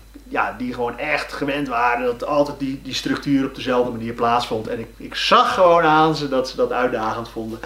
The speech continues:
Eh, en uiteindelijk, ja, aan mij was het dan om ze daarin mee te nemen. En uiteindelijk dat we dat, eh, de missie succesvol, eh,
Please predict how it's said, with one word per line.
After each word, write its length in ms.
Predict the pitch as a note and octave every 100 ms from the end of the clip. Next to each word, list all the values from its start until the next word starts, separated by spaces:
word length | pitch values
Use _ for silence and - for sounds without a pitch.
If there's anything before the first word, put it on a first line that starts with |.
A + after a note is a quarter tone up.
| - - -
Eh, 300 | A2+ A2+ A#2
en 80 | B2
uiteindelijk, 420 | A#2+ B2+ B2+ B2
ja, 160 | A#2+ -
aan 140 | G2+
mij 200 | A2+ A#2+
was 120 | A#2
het 100 | A#2
dan 180 | A2 A2
om 120 | G#2+
ze 80 | G#2+
daarin 300 | A2+ A2 A2
mee 200 | A2 A2+
te 100 | A#2+
nemen. 420 | A#2 G#2+ G#2+ A2
En 80 | A2+
uiteindelijk 420 | A2 A#2 G#2 G#2+
dat 120 | G#2+ G#2
we 60 |
dat, 220 | G#2 G2+ -
eh, 240 | A2 G#2 G#2 G#2 - - -
de 100 | E3
missie 300 | F3 F#3 F#3+
succesvol, 880 | C#3+ D3+ - E3 D#3+ D3+ C#3+ C3+ B2+
eh, 200 | A#2+